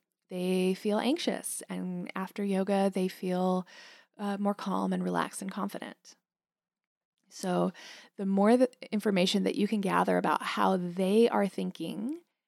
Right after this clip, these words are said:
that yoga benefits them, the better. Because we all know that there's kind of a balance in our teaching between giving our students what they want and what we think they need.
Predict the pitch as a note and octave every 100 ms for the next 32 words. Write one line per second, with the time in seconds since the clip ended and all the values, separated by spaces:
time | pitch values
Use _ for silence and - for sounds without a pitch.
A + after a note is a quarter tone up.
0 | _ F#3+ - F3+ F3+ F#3 - F#3 A#3+ -
1 | C4 C#4+ D#4 D4+ A3+ F#3 - - - _
2 | _ _ _ _ F#3+ F#3+ G3 G3+ F#3+ G3+
3 | C4+ G#3+ F3 E3+ F3 F#3 F#3 F#3 - F3+
4 | F3 F3 - F#3 F#3+ A3 G#3 G#3+ - -
5 | - - - - _ - F#3 - - F4
6 | F#3 F3+ F3 F3 - F3+ F3 F#3 F#3+ F#3
7 | F#3 - F3 - G3 F3 E3+ F3+ F3+ F3+
8 | G#3 F#3 F#3+ F3+ G3+ B3+ G4+ - - _
9 | _ - _ _ - G3 F#3+ F#3 F#3 F#3
10 | F3 G3+ G#3+ A3 - F3+ - F#3+ F3+ F3+
11 | F3+ F3 B2 -